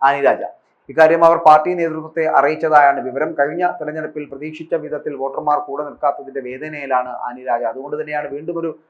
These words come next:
പരാജയം ഏറ്റുവാങ്ങാനില്ല അവർ എന്ന് പറയുന്നത്. എൽ ഡി എഫ് അനുഭാവി വോട്ട് ലഭിച്ചില്ല എന്നുള്ളതാണ്, ആ, ഈ ആനി രാജയുടെ അടക്കം വിലയിരുത്തൽ.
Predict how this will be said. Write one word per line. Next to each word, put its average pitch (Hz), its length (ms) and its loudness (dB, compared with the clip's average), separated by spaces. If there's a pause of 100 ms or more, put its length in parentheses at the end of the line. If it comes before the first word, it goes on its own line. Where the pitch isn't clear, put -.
(180)
പരാജയം 165 500 8
ഏറ്റുവാങ്ങാനില്ല 156 600 -2
അവർ 131 280 2
എന്ന് 131 140 -10
പറയുന്നത്. 123 420 -2 (100)
എൽ 165 140 -2
ഡി 190 60 2
എഫ് 208 120 2
അനുഭാവി 180 380 2
വോട്ട് 156 560 -2 (160)
ലഭിച്ചില്ല 165 400 2
എന്നുള്ളതാണ്, 151 480 4
ആ, 139 360 -2
ഈ 135 400 -8
ആനി 143 180 0
രാജയുടെ 147 340 2
അടക്കം 127 360 4
വിലയിരുത്തൽ. 117 420 -10